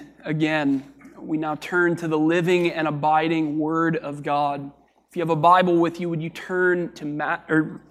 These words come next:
sorry, almost did it again, Matthew. Uh, we are not in Matthew, we're in Psalms. Uh, Psalm eighty-five this morning. Psalm eighty-five is where we will be. Today is the second Sunday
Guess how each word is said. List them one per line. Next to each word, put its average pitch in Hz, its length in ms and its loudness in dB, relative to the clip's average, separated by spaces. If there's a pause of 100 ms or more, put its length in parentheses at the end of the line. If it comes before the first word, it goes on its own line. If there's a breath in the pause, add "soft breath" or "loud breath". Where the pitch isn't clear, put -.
sorry, 135 480 0 (240)
almost 156 320 -4
did 165 140 2
it 170 100 4
again, 147 320 0
Matthew. 151 500 2 (380 loud breath)
Uh, 156 300 6 (100)
we 190 140 8
are 175 100 8
not 202 240 6
in 190 140 2
Matthew, 170 340 4
we're 175 220 0
in 147 120 0
Psalms. 185 800 0
Uh, 151 380 4
Psalm 196 540 4
eighty-five 170 1080 2
this 151 300 -4
morning. 139 380 -4
Psalm 151 340 -2
eighty-five 156 760 6
is 147 100 -2
where 156 240 2
we 156 160 2
will 151 180 -2
be. 127 360 -8 (1160 soft breath)
Today 202 560 4
is 190 300 2
the 170 160 -4
second 196 640 -2
Sunday 175 800 6